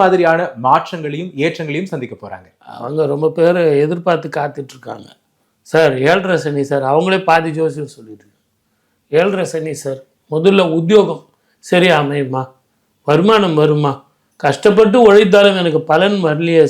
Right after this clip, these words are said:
Speaker 2: சார், அதுலயும் கடந்த ரெண்டு வருஷமா நான் படுற அவஸ்தை அப்படின்னு மனசுக்குள்ள அந்த சந்தேகத்தோடயே இந்த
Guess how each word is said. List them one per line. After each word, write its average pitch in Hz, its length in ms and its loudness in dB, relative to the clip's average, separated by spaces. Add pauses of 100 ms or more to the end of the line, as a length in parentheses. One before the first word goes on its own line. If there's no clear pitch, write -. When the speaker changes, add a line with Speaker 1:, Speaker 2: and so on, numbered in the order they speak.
Speaker 2:
சார், 147 180 -2 (440)
அதுலயும் 170 400 0
கடந்த 156 260 0 (160)
ரெண்டு 190 240 0 (100)
வருஷமா 196 400 -4 (140)
நான் 180 200 0
படுற 170 300 -2
அவஸ்தை 156 340 -10 (680)
அப்படின்னு 160 320 -2 (120)
மனசுக்குள்ள 190 600 0 (100)
அந்த 147 160 -2 (220)
சந்தேகத்தோடயே 226 880 4 (480)
இந்த 220 180 2